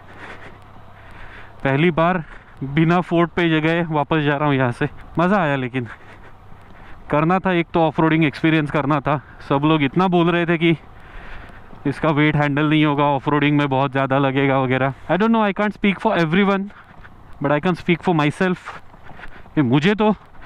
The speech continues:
बिल्कुल difficult नहीं लगा, पहले ऑफरोडिंग में ही फिदा हो गया मैं इस पे। I can confidently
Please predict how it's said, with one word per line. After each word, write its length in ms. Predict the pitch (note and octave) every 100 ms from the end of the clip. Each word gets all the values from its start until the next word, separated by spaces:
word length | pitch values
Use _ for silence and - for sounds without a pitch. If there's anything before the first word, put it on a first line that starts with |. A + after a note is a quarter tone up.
| - - - - -
बिल्कुल 320 | D3 E3 G#3
difficult 420 | F3+ F3 E3+ E3 D#3
नहीं 160 | D3+
लगा, 200 | C3 B2+ D3 - - - - -
पहले 280 | C#3 D#3 F3
ऑफरोडिंग 540 | E3+ C#3 E3+ F3 E3+
में 80 | E3+
ही 80 | F3
फिदा 220 | - D3+
हो 200 | D#3 D3+
गया 160 | C#3+ C#3+
मैं 120 | C#3+
इस 100 | B2
पे। 160 | F#3+ A#3 - - - - - - - - - -
I 100 | C3+
can 260 | - D3+ C#3+ A#2+ - - - - - C#3
confidently 580 | B2+ E3 D#3 D3 E3+